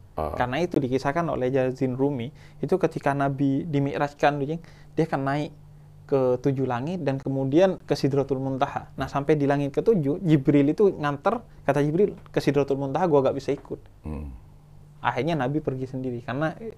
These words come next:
Speaker 2: Jibril akan terbakar kalau ikut.
Speaker 1: Hmm.
Speaker 2: Kemudian Nabi naik sendiri, bertemu dengan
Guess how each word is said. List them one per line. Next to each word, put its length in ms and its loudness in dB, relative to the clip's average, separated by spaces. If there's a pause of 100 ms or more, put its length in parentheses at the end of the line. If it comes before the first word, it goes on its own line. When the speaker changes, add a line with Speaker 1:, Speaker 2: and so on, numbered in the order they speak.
(160)
Speaker 2:
Jibril 540 0
akan 480 0 (420)
terbakar 640 2
kalau 160 -8
ikut. 320 -12 (160)
Speaker 1:
Hmm. 240 -8 (580)
Speaker 2:
Kemudian 300 2
Nabi 240 4
naik 160 0
sendiri, 480 -6
bertemu 480 4
dengan 280 2